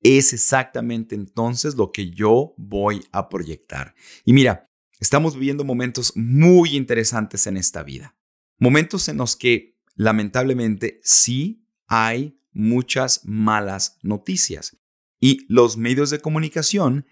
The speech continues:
se están aprovechando de esto. Recuerda, los medios de comunicación son un negocio.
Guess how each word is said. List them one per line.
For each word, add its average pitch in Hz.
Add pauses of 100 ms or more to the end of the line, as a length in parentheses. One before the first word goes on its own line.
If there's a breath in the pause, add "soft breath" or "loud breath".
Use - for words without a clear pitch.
(120)
se -
están 185
aprovechando 175
de 165
esto. - (100)
Recuerda, 202 (280)
los 139
medios 202
de 185
comunicación 160
son 170
un 170
negocio. 160